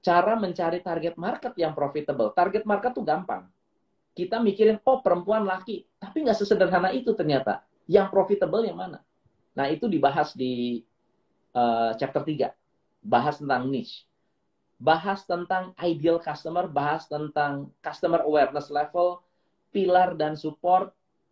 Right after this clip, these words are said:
Eh, nanti kalau Anda nanti baca di halaman seratus, ada strategi namanya L V R. Baca sendiri.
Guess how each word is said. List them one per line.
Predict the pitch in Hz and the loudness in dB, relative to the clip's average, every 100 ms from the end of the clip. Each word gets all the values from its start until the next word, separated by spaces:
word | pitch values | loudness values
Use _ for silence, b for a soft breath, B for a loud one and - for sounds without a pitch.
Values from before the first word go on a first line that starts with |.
| - | -2
Eh, | 139 139 139 135 135 143 _ _ _ _ - | 0 2 0 -2 -4 -6 _ _ _ _ -8
nanti | 147 156 190 214 240 _ _ | -6 -6 -6 -6 -6 _ _
kalau | - 160 165 | -2 0 0
Anda | 160 160 170 | -2 -2 0
nanti | 165 156 170 | -2 -4 -4
baca | 139 135 - 165 160 | 0 0 0 -2 -2
di | 143 | -4
halaman | 139 139 143 143 | -2 -2 -2 -4
seratus, | 143 180 214 151 151 - | -4 -4 -2 -2 -4 -6
ada | - 135 151 180 | -8 -4 -2 -4
strategi | - 147 139 139 151 | -2 -4 -4 -6 -6
namanya | 151 131 139 156 151 _ | -10 -8 -8 -8 -10 _
L | 151 147 147 147 - - | 0 2 2 -2 -12 -8
V | 151 143 | -6 -6
R. | - 143 113 - _ _ _ | -4 -2 -2 -6 _ _ _
Baca | - 123 139 135 | -4 4 4 4
sendiri. | 131 139 135 135 - | -2 -2 -2 -2 -4